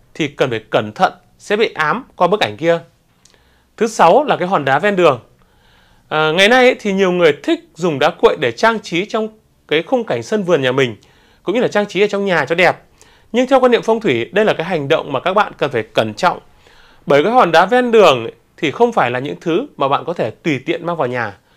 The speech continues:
Thời xưa thì những cái xác chết vô chủ, không người thân thích thì thường được đem chôn ngay bên ven đường, bên ven sông. Người ta chôn làm phúc nên là cũng chẳng được kỹ càng. À,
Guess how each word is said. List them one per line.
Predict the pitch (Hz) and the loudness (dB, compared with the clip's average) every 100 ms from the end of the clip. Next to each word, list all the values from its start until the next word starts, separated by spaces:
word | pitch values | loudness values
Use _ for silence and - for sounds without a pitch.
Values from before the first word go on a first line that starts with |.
| _ _ _ - | _ _ _ 0
Thời | 202 | 0
xưa | 190 277 277 247 240 _ | 0 0 4 4 2 _
thì | - 165 | -4 -2
những | 156 175 | -2 -4
cái | |
xác | 220 285 277 | -4 -4 -2
chết | 294 226 | -2 0
vô | 247 | -4
chủ, | - 131 113 135 _ _ _ _ | -2 -4 -4 -10 _ _ _ _
không | - 262 247 | 0 2 4
người | 156 | 2
thân | - 202 | 2 -4
thích | 202 311 - _ _ - | -2 -4 -6 _ _ -4
thì | 170 139 | -2 -2
thường | 175 147 | 0 -2
được | 131 | -2
đem | 156 196 | -4 -4
chôn | 226 214 208 | 0 0 0
ngay | 226 220 | -4 -2
bên | 214 185 | -4 -2
ven | 208 190 | -4 0
đường, | 170 120 101 | 0 0 -4
bên | 170 | -4
ven | 185 185 | -2 -2
sông. | 202 185 175 _ _ _ _ | -2 -2 -6 _ _ _ _
Người | 196 202 | 0 2
ta | 240 | 2
chôn | 254 269 | 0 2
làm | 208 139 | 2 0
phúc | 294 320 - | -2 -2 -2
nên | 220 233 | 0 2
là | 156 | 0
cũng | 139 190 294 - | -2 -6 -6 -8
chẳng | - 120 110 | -8 -8 -4
được | 143 143 | -6 -6
kỹ | 196 | -10
càng. | 208 180 139 110 _ _ _ _ _ _ - | -2 -2 -2 -8 _ _ _ _ _ _ -2
À, | 151 | -2